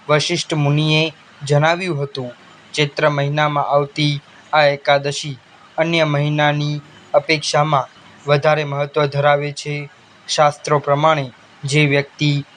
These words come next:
કામદા એકાદશીનું વ્રત કરે છે, તે પ્રેત આત્માની યોનિમાંથી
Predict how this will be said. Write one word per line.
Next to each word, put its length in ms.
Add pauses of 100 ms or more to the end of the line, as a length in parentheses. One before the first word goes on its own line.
(140)
કામદા 440
એકાદશીનું 760
વ્રત 260
કરે 280
છે, 380 (320)
તે 100
પ્રેત 320 (120)
આત્માની 580
યોનિમાંથી 760